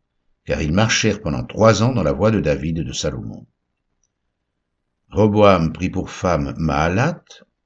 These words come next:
fille de Jérimoth, fils de David et d'Abicaïl, fils d'Éliab, fils d'Isaïe.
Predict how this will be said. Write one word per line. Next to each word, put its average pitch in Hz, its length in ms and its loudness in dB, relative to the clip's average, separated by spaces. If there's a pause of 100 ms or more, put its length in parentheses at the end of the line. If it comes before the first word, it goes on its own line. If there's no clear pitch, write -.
fille 98 300 0
de 73 100 -2
Jérimoth, 87 680 -4 (540)
fils 95 340 0
de 80 120 -2
David 78 420 2
et 64 60 -4
d'Abicaïl, 101 800 -2 (500)
fils 101 280 -2
d'Éliab, 78 680 -2
fils 120 260 -4
d'Isaïe. 69 580 -2